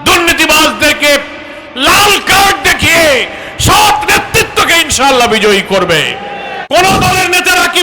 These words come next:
বলতে পারবেন সাহস করে যে আমার দলের মধ্যে কোনো দুর্নীতিবাজ নাই? কেউ বলতে পারবে? আওয়ামী লীগও পারবে না, পারেনি, জাতীয় পার্টি পারেনি, বিএনপিও পারবে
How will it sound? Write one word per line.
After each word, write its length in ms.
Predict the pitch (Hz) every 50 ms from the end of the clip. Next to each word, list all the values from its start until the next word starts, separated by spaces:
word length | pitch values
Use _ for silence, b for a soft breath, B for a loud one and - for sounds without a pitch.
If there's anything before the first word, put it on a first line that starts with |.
| 330 339
বলতে 220 | 339 330 - 349 330 -
পারবেন 340 | 339 339 359 359 359 359 349 339
সাহস 320 | - 330 330 339 349 311 -
করে 260 | - - 359 349 349 320 240 - - - - - - - - - - - -
যে 80 | 190 269 302 330
আমার 300 | 349 370 359 359 339 330 330 330
দলের 280 | 330 320 330 330 320 320
মধ্যে 220 | 320 311 - 311 311
কোনো 180 | 294 302 294 285 -
দুর্নীতিবাজ 580 | 285 294 285 277 277 - 269 277 269 269 240 220 226
নাই? 180 | 247 240 262 277 269 - -
কেউ 140 | - - 302
বলতে 240 | - 269 277 269 320 311
পারবে? 340 | 302 294 311 349 392 403 392 359 - - - - - - - - - - - - - - - -
আওয়ামী 300 | 190 220 254 262 262 269
লীগও 220 | 269 240 226 247 - -
পারবে 300 | - 220 240 254 247 269 277
না, 100 | 285 277 269
পারেনি, 380 | 277 285 285 294 294 311 311 311 302 - - - -
জাতীয় 340 | 190 202 226 - - 240 226
পার্টি 280 | - 226 220 208 208 208 160
পারেনি, 340 | 196 208 226 254 262 285 302 294 254
বিএনপিও 480 | 147 165 202 208 202 190 202 202 202 185 - -
পারবে 360 | 175 160 156 151 139 131 139